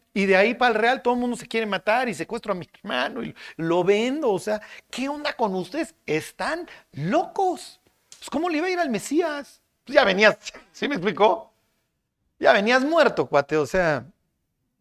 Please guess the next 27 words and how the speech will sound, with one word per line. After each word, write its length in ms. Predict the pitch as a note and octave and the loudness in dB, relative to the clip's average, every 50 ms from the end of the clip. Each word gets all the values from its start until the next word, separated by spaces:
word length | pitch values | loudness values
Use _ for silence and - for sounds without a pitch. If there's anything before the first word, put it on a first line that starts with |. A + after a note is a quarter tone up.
| _ _ _ _ - - - _ _ _ _ - | _ _ _ _ -20 -20 -20 _ _ _ _ -4
como 240 | E3 E3+ F#3 G3 | -2 0 0 2
se 100 | D#3 A#3 | 2 0
dice 140 | A#3+ F#3+ B3+ | 0 0 0
en 80 | A#3+ G3+ | 0 0
el 100 | F#3+ F3+ | 2 2
golf 240 | F#3+ G#3+ A3 - - | 4 2 2 2 0
cuando 300 | G3 F3 D#3 D3 D#3 D#3 | -2 -2 0 0 0 2
dan 180 | F#3 G3 F#3+ | 2 2 0
muchos 280 | F#3+ F3 - F#3+ F3+ F#3+ | 0 -2 -2 -4 -2 0
golpes, 300 | B3+ A3+ - - D3 C3 | 0 0 0 0 -4 -2
desde 200 | D3+ D3 D3 E3 | -2 0 2 4
la 180 | E3 E3+ E3 | 4 4 4
T 120 | - A#3+ A#3+ | 6 6 8
del 180 | A#3+ A3+ A3 | 8 6 6
uno 160 | A#3+ A#3+ A3 E3 | 4 -2 -2 -2
estabas 340 | - - F#3 G#3 A3 G3+ | 2 4 6 6 6 4
muerto, 380 | A3 B3+ C4+ B3+ G#3+ - - C#3 | 2 0 0 -2 -2 -4 -6 -6
mi 100 | C#3 C3 | -6 -6
cuate. 220 | - C3+ - - | -6 -6 -4 -4
O 40 | C#3 | -4
sea, 120 | - G3 F3+ | -2 -2 -2
ya, 420 | C#3+ E3 G#3+ A#3 A3+ A3 E3 B2 | 2 2 2 2 2 0 -2 -8
o 180 | - _ _ - | -14 _ _ -14
sea, 140 | - F#3 F3+ | -10 -10 -8
Cristo 360 | - G#3+ A3 G#3+ A3 A3+ G3+ | -6 -4 -6 -4 -4 -6 -6
nació, 300 | F#3 D#3 - - F#3 F#3 | -4 -6 -6 -6 -6 -6
muchachos, 540 | D#3+ - - - - F#3 - G#3 F3+ C3+ | -6 -8 -12 -14 -14 -8 -8 -8 -8 -8